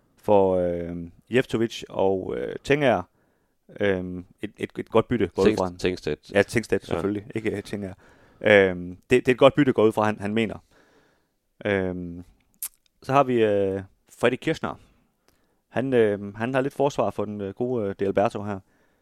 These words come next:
Speaker 1: Øh, jeg ser, der er mange, der har dømt De Alberto ude. Det er efter min mening alt for tidligt. Han ligner en, der har værktøjer, men han skal i form.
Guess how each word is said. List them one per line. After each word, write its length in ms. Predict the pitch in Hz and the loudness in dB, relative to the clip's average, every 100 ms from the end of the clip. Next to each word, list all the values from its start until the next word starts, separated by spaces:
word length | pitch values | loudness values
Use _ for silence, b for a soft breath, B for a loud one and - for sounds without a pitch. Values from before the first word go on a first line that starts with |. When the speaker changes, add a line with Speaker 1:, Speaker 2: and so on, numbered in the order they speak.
| _ _ _ _ _ - | _ _ _ _ _ -4
Speaker 1:
Øh, 140 | 104 | 0
jeg 80 | 110 | 2
ser, 140 | - | 4
der 60 | 151 | 4
er 40 | |
mange, 200 | 117 131 | 4 4
der 60 | 151 | 2
har 60 | 117 | 2
dømt 280 | 120 117 | 0 0
De 40 | 120 | 0
Alberto 580 | 107 117 139 - 104 - _ | 2 2 0 0 -4 -6 _
ude. 440 | 139 147 185 160 113 _ _ _ _ | -8 -2 2 2 0 _ _ _ _
Det 80 | 135 | 0
er 40 | |
efter 160 | 127 131 | 2 -2
min 260 | 147 135 | -4 -4
mening 300 | 120 127 123 | -2 -2 0
alt 180 | 117 143 | 0 0
for 80 | - | -2
tidligt. 640 | - 165 196 190 - - | 0 2 2 0 -6 -14
Han 160 | - 127 | -8 -4
ligner 200 | 147 151 | -2 -2
en, 220 | 135 131 | -2 -2
der 60 | 113 | -4
har 200 | 110 120 | 0 2
værktøjer, 440 | 107 151 - 147 | 2 0 0 -2
men 80 | 120 | 0
han 100 | 110 | -4
skal 260 | 110 113 - | -6 -6 -8
i 40 | |
form. 400 | - - 117 65 | -8 -2 -2 -4